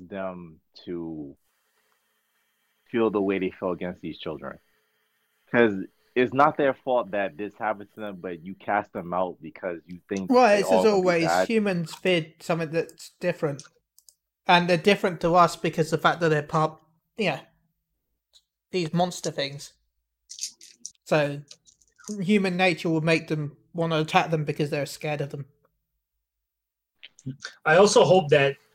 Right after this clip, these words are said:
Speaker 3: in season two they kinda go into the rest of the world and, like,
Speaker 2: Yeah.
Speaker 3: tell us what's going on there, how they're faring.
Speaker 1: Yeah.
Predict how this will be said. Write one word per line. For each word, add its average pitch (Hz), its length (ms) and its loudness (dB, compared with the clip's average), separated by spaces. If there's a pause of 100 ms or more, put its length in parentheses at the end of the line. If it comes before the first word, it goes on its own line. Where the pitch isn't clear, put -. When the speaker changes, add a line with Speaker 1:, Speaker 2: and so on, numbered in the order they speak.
(100)
Speaker 3:
in 156 160 4
season 147 340 2
two 151 120 0
they 139 120 6
kinda 131 220 -2
go 131 260 2
into 127 520 0 (120)
the 127 120 2
rest 123 300 0
of 185 100 4
the 190 100 6
world 202 480 6
and, 120 260 -8
like, 165 220 -4
Speaker 2:
Yeah. - 60 -18
Speaker 3:
tell 131 200 2
us 123 120 -2
what's 123 160 -6
going 123 220 -4
on 127 180 -4
there, 143 300 4
how 127 200 -4
they're 139 220 -6
faring. 170 420 -2 (560)
Speaker 1:
Yeah. 95 420 2